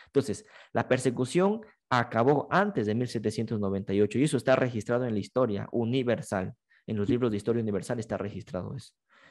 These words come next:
Entonces, ¿la profecía acaba en mil setecientos noventa y ocho? Sí, pero la persecución,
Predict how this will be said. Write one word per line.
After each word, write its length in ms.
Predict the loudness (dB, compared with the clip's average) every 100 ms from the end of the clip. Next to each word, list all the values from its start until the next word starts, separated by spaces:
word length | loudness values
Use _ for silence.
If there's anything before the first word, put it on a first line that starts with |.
| -20 _
Entonces, 340 | -4 -4 -2
¿la 180 | -2 0
profecía 560 | 0 0 -2 2 4
acaba 220 | 6 6 6
en 80 |
mil 100 | 4
setecientos 460 | 0 0 0 -2 0
noventa 300 | 0 0 2
y 60 | 2
ocho? 180 | 0
Sí, 340 | -2 -4 -4 -8 _ _ _ _ -2
pero 180 | 2
la 160 | 2 2
persecución, 880 | 0 0 -4 -4 2 4 6 2